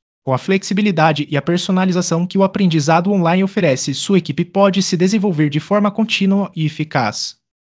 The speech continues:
Agora que você compreendeu a importância e os benefícios do treinamento corporativo online, não perca tempo. Comece a explorar as melhores opções para sua equipe e veja a transformação acontecer. Para mais dicas e informações valiosas, continue acompanhando nossos artigos em E A D Station.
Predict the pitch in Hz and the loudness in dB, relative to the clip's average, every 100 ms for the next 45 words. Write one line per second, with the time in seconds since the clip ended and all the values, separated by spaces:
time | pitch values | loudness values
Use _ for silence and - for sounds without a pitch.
0 | _ 147 131 165 220 190 185 190 - 202 | _ -8 0 0 0 -2 -4 -4 -4 -2
1 | 226 190 190 202 196 196 190 202 214 - | 0 2 2 0 0 -2 0 0 0 -2
2 | 190 165 170 156 196 202 147 143 139 185 | -4 -4 -2 0 -2 -2 -4 -6 -4 -4
3 | 196 202 196 156 147 147 - 143 190 170 | -2 -2 0 0 -2 -4 -8 -4 -2 -2
4 | - 175 185 151 139 151 170 _ - 185 | -2 -2 0 0 0 -2 -8 _ -4 -2
5 | 202 196 202 214 147 113 - - _ _ | 0 -2 -4 -2 -4 -4 -10 -20 _ _
6 | _ 220 214 226 220 208 - 170 160 175 | _ 2 2 2 -2 -4 0 2 2 2
7 | 165 180 170 185 175 180 - - 156 165 | 0 2 2 2 0 -2 -4 -2 0 0
8 | 165 160 - 196 202 170 - 165 - 180 | -2 -2 0 0 0 -4 -4 -4 -2 0
9 | 156 165 180 220 220 202 196 - 190 180 | 0 0 0 0 0 0 0 0 0 0
10 | 170 151 143 143 113 113 _ _ _ - | -2 -4 -4 -4 -4 -8 _ _ _ -6
11 | 151 151 175 190 180 185 180 - 190 190 | -2 0 0 0 -2 -2 -4 -4 -4 -2
12 | 165 170 - 190 165 175 156 143 147 151 | -2 -2 -2 -2 0 0 0 0 0 -6
13 | - 196 196 180 156 185 190 202 214 170 | -6 -4 -2 -2 0 0 -2 -2 0 0
14 | 170 160 151 - 180 185 180 196 175 147 | 0 0 -2 -2 -2 -2 0 -2 -2 -2
15 | 156 185 196 190 190 165 127 - 117 | 0 0 0 -2 -2 -4 -4 -6 -10